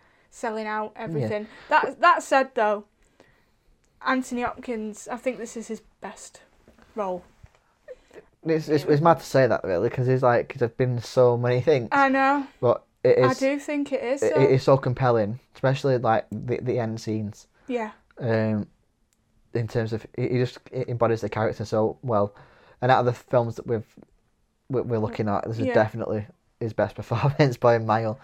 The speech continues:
Speaker 1: Yeah, hundred percent.
Speaker 2: Um, the, the only one I'd always see, e-, everyone talks about Silence of the Lambs, but
Speaker 1: Yeah.
Speaker 2: obviously he's great in that. And,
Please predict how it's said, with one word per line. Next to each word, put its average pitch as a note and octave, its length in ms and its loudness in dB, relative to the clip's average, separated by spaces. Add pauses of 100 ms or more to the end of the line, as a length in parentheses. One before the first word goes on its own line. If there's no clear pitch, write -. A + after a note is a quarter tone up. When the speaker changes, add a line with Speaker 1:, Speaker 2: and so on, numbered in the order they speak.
Speaker 1:
Yeah, A#3 220 0 (220)
hundred A#2+ 420 2
percent. G#2+ 220 -2
Speaker 2:
Um, C3 40 -6
the, C3+ 120 6
the D3+ 60 10
only D#3 160 10
one C3 120 6
I'd A#2+ 100 6
always A#2 180 2
see, A2+ 200 -4
e-, B2 160 0 (180)
everyone A#2+ 220 -2
talks - 180 -2
about - 180 -4
Silence D2+ 280 -6
of G2+ 40 -4
the - 0 -
Lambs, F#2 200 -6
but - 80 -4
Speaker 1:
Yeah. - 120 -8
Speaker 2:
obviously A2 300 -6
he's G#2 80 -6
great G2+ 220 -2
in F#2+ 100 -10
that. F#2 180 -8
And, G#2+ 320 -8